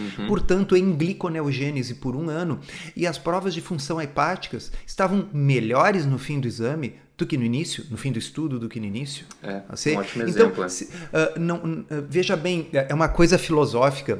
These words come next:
Speaker 2: Eu, eu acho que sempre é uma oportunidade aí dos ouvintes. É, tem muita gente que sabe, talvez tenha gente que não tenha se dado conta.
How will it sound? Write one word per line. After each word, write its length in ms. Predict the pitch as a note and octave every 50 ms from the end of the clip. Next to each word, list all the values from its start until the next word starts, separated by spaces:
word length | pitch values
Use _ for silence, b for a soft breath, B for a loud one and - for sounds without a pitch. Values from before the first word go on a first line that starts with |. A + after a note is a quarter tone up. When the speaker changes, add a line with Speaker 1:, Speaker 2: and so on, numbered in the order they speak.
| F#2+ -
Speaker 2:
Eu, 140 | - B2 B2
eu 120 | B2+ C3 C#3+
acho 160 | D3+ - -
que 60 | -
sempre 240 | - F#3 F3 E3+ F3+
é 40 | E3+
uma 100 | D#3+ D#3+
oportunidade 680 | D#3 D#3+ C#3 C#3 D#3 D3 C3+ A#2+ B2 C3 C#3 C#3 C3
aí 80 | B2+
dos 160 | B2+ C3 B2 A#2+
ouvintes. 480 | A#2 A#2 A2 B2 C3+ C#3 C#3 - -
É, 140 | - - -
tem 180 | - - - A2 G#2+ G#2+
muita 240 | A2 A#2 A2+ A2+
gente 220 | G#2+ A2+ A#2 A2+ -
que 80 | -
sabe, 380 | - - - D3 C#3+ E3+ E3 C3+
talvez 280 | - A#2 G2+ A2 A#2+ -
tenha 220 | - D#3 D#3 D3
gente 240 | C#3 D3 C#3+ C#3 -
que 60 | D3+
não 120 | D3 C#3+
tenha 160 | C#3 D3 D3 C#3
se 140 | - -
dado 220 | C#3 C#3 C3+ C#3+ C#3+
conta. 360 | C#3 - C3 B2+ B2 - -